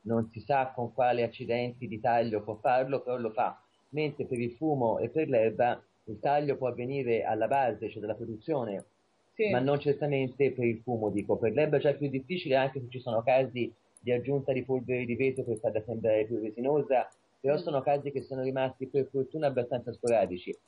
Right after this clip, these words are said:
Speaker 1: Il fumo viene tagliato con altre sostanze all'origine dai produttori, però quando l'hai in mano lo spacciatore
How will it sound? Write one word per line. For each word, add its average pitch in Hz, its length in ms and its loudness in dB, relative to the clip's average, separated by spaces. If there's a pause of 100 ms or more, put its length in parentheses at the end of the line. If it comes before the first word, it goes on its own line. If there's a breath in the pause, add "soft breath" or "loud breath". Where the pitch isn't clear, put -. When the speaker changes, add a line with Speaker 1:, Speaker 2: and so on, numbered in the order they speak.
(180)
Speaker 1:
Il 113 140 -6
fumo 180 220 2
viene 151 260 4
tagliato 127 420 2
con 127 120 -6
altre 123 200 -2
sostanze 147 600 -2
all'origine 123 560 -2
dai 123 100 0
produttori, 127 540 0
però 120 220 0
quando 123 280 -2
l'hai 120 140 2
in 120 80 -2
mano 131 240 -2
lo 120 100 0
spacciatore 127 760 0